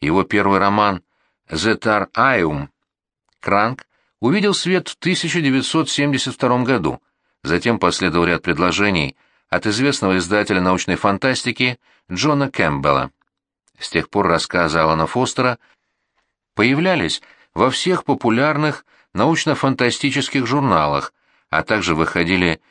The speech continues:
в оригинальных антологиях и в нескольких сборниках, где публиковались лучшие произведения жанра. Его перу принадлежит более ста произведений. Сфера творческих интересов Фостера охватывает такие жанры,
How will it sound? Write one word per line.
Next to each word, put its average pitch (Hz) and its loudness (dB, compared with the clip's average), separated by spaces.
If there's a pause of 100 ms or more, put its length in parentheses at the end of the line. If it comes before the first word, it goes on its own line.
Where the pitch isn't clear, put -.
(220)
в 78 -4
оригинальных 95 2
антологиях 98 0 (260)
и 117 -2
в 127 -2
нескольких 151 0
сборниках, 78 0 (360)
где 78 0
публиковались 82 0
лучшие 85 0
произведения 80 0
жанра. 73 -2 (680)
Его 104 0
перу 175 -2 (340)
принадлежит 131 0
более 139 0
ста 147 -2
произведений. 80 -2 (580)
Сфера 85 0
творческих 85 -2
интересов 82 -2
Фостера 76 -2 (420)
охватывает 135 0
такие 127 0
жанры, 127 -2